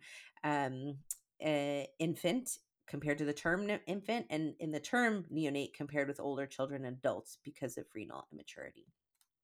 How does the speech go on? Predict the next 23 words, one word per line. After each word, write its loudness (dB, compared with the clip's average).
Um, 4
a 0
few 2
more 8
side 4
notes, 2
uh, 10
about 6
the 8
toxicity 0
of -4
caffeine, -2
which -2
honestly, -2
o-, -2
other 2
than -2
tachycardia, 0
I 8
really 4
don't -2
think -8
about. 6